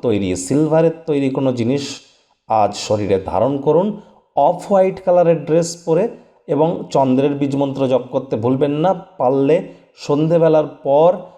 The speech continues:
আহ, চাঁদের আলো যদি কিছুটা হলেও থেকে থাকে, তাহলে আপনারা বহমান জলে কাঁচা দুধ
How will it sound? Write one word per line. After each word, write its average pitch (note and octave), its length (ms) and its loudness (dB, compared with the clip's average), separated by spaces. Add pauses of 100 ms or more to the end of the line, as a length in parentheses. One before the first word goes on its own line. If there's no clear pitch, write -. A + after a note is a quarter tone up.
(260)
আহ, C3 320 0
চাঁদের C#3 380 2
আলো D3+ 240 2
যদি C#3 440 -2
কিছুটা G3+ 360 -2
হলেও C3 420 2
থেকে B2 280 -4
থাকে, - 320 -2
তাহলে A2+ 360 0
আপনারা A2+ 340 0
বহমান E3 640 0
জলে D#3+ 200 2
কাঁচা B2 320 -2
দুধ A2+ 380 -2